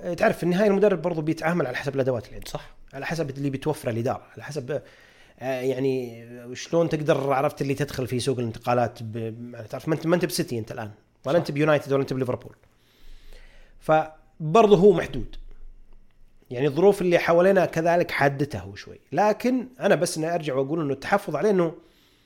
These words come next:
Speaker 1: ما استغل الأدوات هذه بالطريقة المناسبة. يعني قاعد يطلب منهم طلب عالي جدًا، ويشوف نتائجه السلبية وما زال بنفس الطريقة.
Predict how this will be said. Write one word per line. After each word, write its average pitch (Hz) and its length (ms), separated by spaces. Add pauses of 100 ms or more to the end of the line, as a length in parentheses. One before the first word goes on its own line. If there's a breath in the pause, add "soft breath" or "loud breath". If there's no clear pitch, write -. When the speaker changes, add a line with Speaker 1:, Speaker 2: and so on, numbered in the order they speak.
(880 soft breath)
Speaker 1:
ما 190 140
استغل 220 460
الأدوات 175 560
هذه 185 180
بالطريقة 151 420
المناسبة. 123 560 (720)
يعني 123 200
قاعد 147 320
يطلب 156 460
منهم 151 380
طلب 135 380
عالي 147 360
جدًا، 151 400 (1040 soft breath)
ويشوف 160 460
نتائجه 170 480
السلبية 175 760
وما 170 420
زال 196 340
بنفس 190 300
الطريقة. - 360